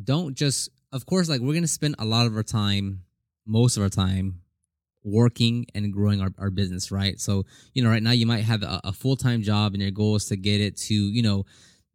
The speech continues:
you eventually wanna quit your, your, your day job and, and go with your business full-time, which is awesome, amazing, great. Um, and the thing that comes with that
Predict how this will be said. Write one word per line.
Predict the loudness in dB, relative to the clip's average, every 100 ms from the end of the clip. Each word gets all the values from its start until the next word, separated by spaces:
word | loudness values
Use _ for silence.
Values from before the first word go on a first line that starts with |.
| _
you | -6 0 2 2
eventually | 0 -2 -2
wanna | -2 -2
quit | -2
your, | -2 -4 -4
your, | -4
your | -2 -2
day | 2 2
job | 2 0
and, | -2 -2
and | -6 -4
go | 0 0
with | 0
your | -2
business | -2 -2 -4
full-time, | -2 -2 -2 -4
which | -4
is | -4
awesome, | -2 -2 -4
amazing, | -2 -2 -2
great. | -4 -4 -4 -12 _ _ _ _ 2
Um, | 4 4 2
and | -2
the |
thing | 0 -2
that | -2
comes | -2 -2
with | -2
that | -2 -4